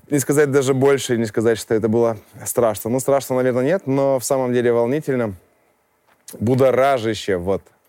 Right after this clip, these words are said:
Э, с мурашками, интересно, новый опыт, круто, классно. И в самом деле произошло переосмысление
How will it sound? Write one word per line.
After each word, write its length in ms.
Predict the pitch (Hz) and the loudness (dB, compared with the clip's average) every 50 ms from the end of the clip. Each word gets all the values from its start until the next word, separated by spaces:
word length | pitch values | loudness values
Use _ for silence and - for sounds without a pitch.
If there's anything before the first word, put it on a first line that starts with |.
| _ - | _ -14
Э, 560 | 92 92 95 92 90 87 87 87 87 90 90 92 - | -10 -8 -6 -6 -6 -6 -6 -6 -8 -8 -10 -12 -12
с 180 | - - - | -14 -10 -4
мурашками, 640 | 110 110 110 120 127 139 135 - - 117 104 107 104 101 | -2 0 0 0 0 -2 -4 -8 -6 -6 -4 -2 -2 -2
интересно, 520 | 92 95 104 101 117 131 135 - 113 101 | -2 -2 0 0 0 0 -2 -4 -6 -4
новый 320 | 101 104 104 98 95 98 | -4 -4 -4 -2 -2 -2
опыт, 280 | 104 117 113 - 98 - _ _ _ | -2 -2 -4 -6 -10 -10 _ _ _
круто, 320 | - - 113 120 - 107 98 | -8 -4 -4 -4 -4 -6 -6
классно. 420 | - 107 110 117 117 - - 107 | -4 -4 -4 -2 -4 -6 -8 -6
И 360 | 101 104 107 110 113 110 104 - _ _ _ _ _ _ _ | -4 -2 -2 -2 -2 -2 -4 -8 _ _ _ _ _ _ _
в 60 | - | -4
самом 240 | - 127 127 123 120 | -2 -2 0 0 2
деле 160 | 131 131 127 | 2 0 0
произошло 640 | - 117 110 117 110 - - 127 123 117 113 107 - - _ _ | 0 -4 -4 -4 -6 -4 -2 0 2 2 0 -2 -4 -8 _ _
переосмысление 1120 | - 120 113 117 110 - - 117 113 104 - 113 123 127 123 113 104 95 92 90 87 82 | -4 -2 0 0 0 -2 -2 -4 -4 -4 -4 -2 -2 0 0 -2 -2 -4 -4 -6 -8 -10